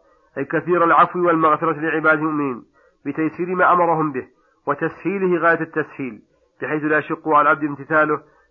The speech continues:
فيحرج بذلك. من عفو ومغفرته أن رحم هذه الأمة بشرع الطهارة بالتراب بدل الماء عند تعذر استعماله،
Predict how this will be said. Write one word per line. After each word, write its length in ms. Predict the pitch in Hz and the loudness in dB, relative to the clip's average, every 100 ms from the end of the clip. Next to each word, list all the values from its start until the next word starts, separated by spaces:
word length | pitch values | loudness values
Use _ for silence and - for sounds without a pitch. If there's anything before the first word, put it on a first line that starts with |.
| - | -6
فيحرج 420 | 151 147 156 151 | -4 0 0 0
بذلك. 480 | 147 143 151 156 156 - _ _ _ | -2 2 2 2 -4 -16 _ _ _
من 120 | 147 | -2
عفو 240 | 147 165 175 | 2 2 2
ومغفرته 640 | 170 160 156 175 175 180 - _ _ - | 2 2 2 0 0 -4 -8 _ _ -4
أن 100 | 147 | 0
رحم 300 | 170 185 185 | 0 2 2
هذه 140 | 180 | 2
الأمة 280 | 175 180 175 170 | 2 0 0 -2
بشرع 400 | 170 160 165 160 160 160 | -2 0 0 0 -2 -6
الطهارة 520 | 160 - 160 160 156 156 | -6 0 4 6 4 0
بالتراب 580 | 160 151 151 151 135 - _ _ _ _ | -6 -6 -2 0 0 -2 _ _ _ _
بدل 320 | 131 170 165 | 0 2 2
الماء 360 | 160 156 160 156 | 2 2 2 2
عند 220 | 151 156 | 0 -2
تعذر 360 | 165 151 143 151 | 0 0 0 -4
استعماله، 560 | 139 139 139 131 107 | -4 -4 0 0 -2